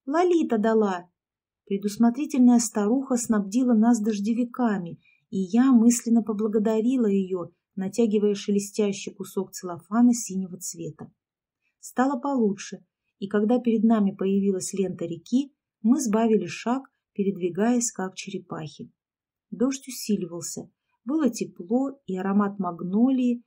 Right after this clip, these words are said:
витавший в воздухе, казался тревожным. "Куда идти?" Яшка повертела головой, шелестя, как пакет с конфетами.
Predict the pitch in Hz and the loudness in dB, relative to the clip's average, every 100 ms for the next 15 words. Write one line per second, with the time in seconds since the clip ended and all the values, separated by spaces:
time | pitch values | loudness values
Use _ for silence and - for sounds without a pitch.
0 | _ 190 202 226 214 214 214 196 202 202 | _ -8 -6 -4 -4 -2 -2 0 0 -2
1 | 196 - 190 - _ _ 170 156 165 180 | -4 -12 -12 -12 _ _ -16 -12 -10 -8
2 | - 208 202 196 170 160 165 - - _ | -8 -4 -2 -2 -4 -12 -12 -14 -16 _
3 | _ _ _ _ _ _ _ 302 349 349 | _ _ _ _ _ _ _ -4 0 0
4 | 254 - - 294 294 _ _ _ _ - | 0 -4 -8 -6 -8 _ _ _ _ -6
5 | 190 240 - 214 202 196 202 220 208 185 | 0 0 0 -2 -2 -2 0 2 2 2
6 | 196 190 190 247 - 196 185 - 233 240 | -2 -2 0 -2 -2 -4 -4 -4 -2 -2
7 | 208 - 185 - 202 - 196 190 - 170 | -4 -8 -6 -2 -2 -4 -8 -8 -10 -10
8 | 170 170 | -10 -12